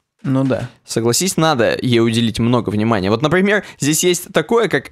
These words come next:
Speaker 2: add columns. И это вообще до свидания. Добавлять колонки в таблице. Я не знаю,
Speaker 1: Ага.
Speaker 2: кто это вообще делает, хоть когда-нибудь.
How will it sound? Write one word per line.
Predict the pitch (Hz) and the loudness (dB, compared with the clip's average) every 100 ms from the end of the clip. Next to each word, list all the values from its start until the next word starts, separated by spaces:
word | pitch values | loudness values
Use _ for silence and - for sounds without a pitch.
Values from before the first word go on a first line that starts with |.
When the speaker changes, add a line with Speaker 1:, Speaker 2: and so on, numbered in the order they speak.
| - | -4
Speaker 2:
add | 180 139 131 - | -2 -2 -8 -2
columns. | 220 185 127 110 - - - _ | 2 4 2 0 -2 -6 -10 _
И | 160 | 0
это | 156 175 | 2 2
вообще | 185 196 | 2 2
до | 143 | 2
свидания. | 131 127 117 98 60 | 0 0 0 0 0
Добавлять | 107 117 135 151 143 | 0 2 2 2 0
колонки | 165 175 170 113 107 | 0 2 2 0 -4
в | - | -2
таблице. | 117 110 98 - - - _ | 0 0 -2 -4 -8 -10 _
Я | 127 | 0
не | 156 | 2
знаю, | 185 | 0
Speaker 1:
Ага. | 113 | 2
Speaker 2:
кто | 175 | 2
это | 147 117 | 4 2
вообще | 110 - 107 | 0 0 0
делает, | 143 214 127 85 - | 0 2 0 -4 -10
хоть | _ 117 - | _ -6 -4
когда-нибудь. | 110 110 85 52 67 - | -2 -2 -2 -6 -10 -14